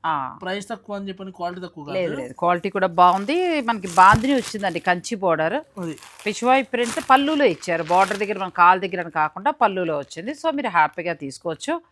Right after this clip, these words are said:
Speaker 1: త్రీ థౌజండ్ ఫోర్ నైంటీ ఫైవ్లో ఉంది, and ప్లస్ ఫ్రీ షిప్పింగ్ కూడా ఉంది.
Speaker 2: ఇది సేమ్ ప్రైస్.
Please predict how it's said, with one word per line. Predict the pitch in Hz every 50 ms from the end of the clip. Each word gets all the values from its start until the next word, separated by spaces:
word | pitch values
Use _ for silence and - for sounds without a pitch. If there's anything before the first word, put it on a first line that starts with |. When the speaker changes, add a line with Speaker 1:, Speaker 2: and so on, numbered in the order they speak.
| _ _ _ _ _ _ _ _ - _ -
Speaker 1:
త్రీ | 226 240 285 294
థౌజండ్ | 294 294 285 277 294 294 262
ఫోర్ | - - 240 240 247 262 247 240 220
నైంటీ | 202 214 226 - -
ఫైవ్లో | 233 - 254 254 247 247 254
ఉంది, | 247 254 311
and | 339 294 240 220 208
ప్లస్ | - 254 302 302
ఫ్రీ | - - - 302 320 285
షిప్పింగ్ | - 269 - - 180 156
కూడా | - - - -
ఉంది. | - - _ _ _ _ _ _ _ _ _ - 247 311 - - - - - - -
Speaker 2:
ఇది | 180 185 240
సేమ్ | - - 233 202 190
ప్రైస్. | 175 156 139 - - - - -